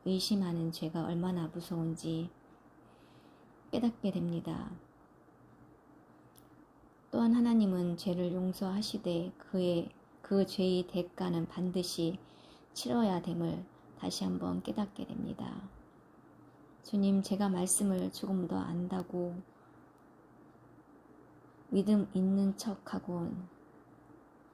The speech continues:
상대방을 무시하는 교만함이, 교만함을 용서하여 주옵소서. 행동하는 중에,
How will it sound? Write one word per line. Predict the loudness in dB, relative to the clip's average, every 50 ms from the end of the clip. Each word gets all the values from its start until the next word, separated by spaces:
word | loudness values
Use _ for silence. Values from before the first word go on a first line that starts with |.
| -20 -20 -20 -20 -20 -20 -20 -20 -20 -20 -20 -20 -20 -20 -20 -20 -20 -20 -20 -20 -20 -20 -20 -20 -20 -20 -20 -20 -20 -20 -16 -6
상대방을 | 0 2 4 6 6 6 4 4 4 4 4 2 2 0
무시하는 | 2 0 2 2 0 0 2 2 2 2 2 0 -2 -4 -6 -10 -20 -20 -12 -4 0 2 4 4 2 2 0 -4 -10 -14 -18 -20 -20 -20 -20 -20 -20 -20 -20 -20 -20 -20 -20 -20 -20 -20 -20 -20 -20 -20 -20 -20 -20 -20 -20 -20 -20 -14 -4
교만함이, | 0 2 4 4 6 4 4 4 2 2 0 0 0 -2 -4 -6 -2
교만함을 | 2 4 4 6 6 4 4 2 2 2 0 0 -2 -2 -4 -6 -4
용서하여 | -2 -2 -2 -2 -2 -2 -2 -2 -2 -4 -6 -6
주옵소서. | -8 -8 -8 -8 -8 -8 -8 -8 -8 -6 -6 -6 -4 -4 -6 -6 -8 -12 -20 -20 -20 -20 -20 -20 -20 -20 -20 -20 -20 -20 -20 -20 -20 -20 -20 -20 -20 -20 -20 -20 -20 -20 -20 -20 -20 -20 -14 -4 0
행동하는 | 2 4 6 6 8 8 6 6 6 4 2
중에, | 0 0 -2 -2 0 0 -2 -2 -2 -4 -6